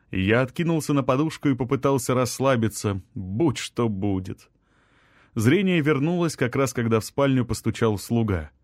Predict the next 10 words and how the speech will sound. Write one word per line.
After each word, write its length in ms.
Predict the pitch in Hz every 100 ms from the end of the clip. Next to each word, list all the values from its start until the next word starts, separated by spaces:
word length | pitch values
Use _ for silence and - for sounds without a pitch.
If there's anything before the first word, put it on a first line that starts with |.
| _ _ _ _ -
Это 200 | 190 127
оказался 540 | 131 110 120 107 113
юноша 460 | 104 156 165 - 123
старше 440 | - 117 98 -
меня 280 | 92 110 123
лет 280 | 104 101 107
на 140 | 98
пять. 380 | - 80 - - _ _ _ _ -
Серьёзный 500 | 190 190 185 110 98
брюнет, 480 | 95 92 127 143